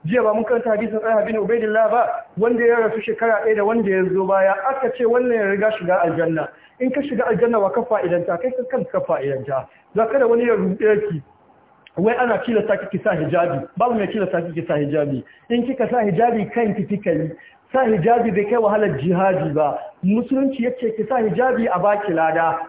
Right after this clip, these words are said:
annabi ya ce ki sa hijabi, Allah ya ce a yi umarni ki sa hijabi. Matan annabi hijabi suke sawa, matan sahabbai hijabi suke sawa, mata nagartattu na da da na yanzu hijabi suke sawa. Za kada wani ya ruɗe ki wai tilasta ki aka yi ko wani kiwwa,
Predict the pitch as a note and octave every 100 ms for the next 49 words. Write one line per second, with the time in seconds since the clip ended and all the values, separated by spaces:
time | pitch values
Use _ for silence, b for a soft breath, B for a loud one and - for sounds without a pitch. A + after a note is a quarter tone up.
0 | - G3 G#3+ C4 A#3 A#3 A#3+ G#3+ G#3 -
1 | A#3+ G3+ F3 G#3 F#3+ F3 - B3+ C4 B3
2 | G#3+ A3+ A3 A3 G3+ - G3+ F#3 G3+ G#3
3 | F3+ G3 E3+ D3 E3 D#3 C3+ B B -
4 | G3 A#3 B3 C4+ C4+ A3 A3+ B3+ A#3 -
5 | F#3 A3 B3+ A#3 A3 A3+ G#3+ A3 G#3+ G#3+
6 | A#3+ C4 C4 G#3+ G3+ B3+ A3+ E3 F#3+ F3+
7 | F3 E3+ D#3 D#3+ C3+ B2 B B - F#3+
8 | A#3 A#3+ C4 A3 G3 G#3 G#3 - B3 B3
9 | B3+ B3+ A#3+ G#3+ C#4 A3 B3+ A3 G3+ G#3
10 | F#3 F#3 F3 E3+ E3 C#3 C3 B B -
11 | A#3+ A#3+ C#4 A3+ A#3+ B3+ A3+ G#3+ A3 G#3+
12 | G3+ G3 - A3 F#3 G3 F3+ G3 G3+ F3
13 | D#3+ G#3+ G#3 G#3 G#3 A3+ G#3 F#3+ C3+